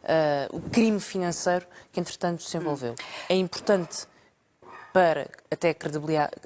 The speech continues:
Speaker 1: credibilizar o sistema, eh, judicial, que estas investigações sejam tão céleres quanto possíveis e tão eficazes quanto possível.
Speaker 2: Paulo Ferreira, consideras que é estranho este facto ou não?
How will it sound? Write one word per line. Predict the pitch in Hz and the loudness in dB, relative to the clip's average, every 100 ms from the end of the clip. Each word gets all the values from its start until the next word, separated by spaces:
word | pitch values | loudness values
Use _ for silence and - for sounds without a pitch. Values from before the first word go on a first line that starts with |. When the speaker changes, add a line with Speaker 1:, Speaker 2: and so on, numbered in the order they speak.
| - | -8
Speaker 1:
credibilizar | - 160 156 165 151 139 | -6 -6 -2 0 0 0
o | 135 | -4
sistema, | - - 156 156 233 - - | -8 -4 -2 -2 -6 -12 -12
eh, | 127 | -10
judicial, | 123 127 127 - 135 160 - - _ | -10 -10 -8 -4 -2 -4 -10 -20 _
que | 139 | -10
estas | - 131 | -8 -6
investigações | 135 - 139 143 - 160 214 - | -6 -6 -6 -8 -6 -8 -8 -4
sejam | 147 156 208 139 | -4 -4 -6 -8
tão | 151 | -6
céleres | 143 - 135 139 147 | -6 -2 -4 -4 -12
quanto | - 151 | -8 -8
possíveis | - - 190 240 | -8 -6 -4 -4
e | 175 | -6
tão | 151 | -4
eficazes | 160 - 208 - 131 123 - - - | -4 -4 -4 0 -2 -2 -8 -8 -8
quanto | 135 139 | -10 -8
possível. | - - - - - - - - | -8 -10 -12 -20 -14 -12 -12 6
Speaker 2:
Paulo | 233 220 | 6 6
Ferreira, | - 170 151 - - | 4 2 2 -4 -2
consideras | 220 - 196 196 190 - | 0 2 2 4 2 -2
que | - | 2
é | 185 175 160 156 160 151 180 | 4 4 2 0 -2 0 0
estranho | 175 - 165 170 170 | 0 0 0 0 -4
este | 160 - 165 | -4 -4 -4
facto | 151 - 147 - 165 | 0 0 -2 -4 -6
ou | 147 | -6
não? | 123 | -6